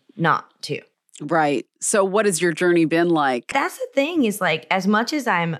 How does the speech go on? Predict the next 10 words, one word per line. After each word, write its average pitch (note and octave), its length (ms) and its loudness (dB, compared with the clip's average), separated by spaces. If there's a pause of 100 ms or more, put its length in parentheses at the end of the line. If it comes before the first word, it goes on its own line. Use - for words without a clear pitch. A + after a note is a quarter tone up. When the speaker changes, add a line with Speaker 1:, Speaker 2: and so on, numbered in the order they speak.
(120)
Speaker 1:
fully A#3 380 6
aware E3 600 0
of D3+ 200 0
how D#3+ 320 -2
much D#3 260 -6
it - 100 0
negatively D3 560 -4
impacts C#3+ 480 -6
many D3+ 280 -2
women C#3+ 420 -8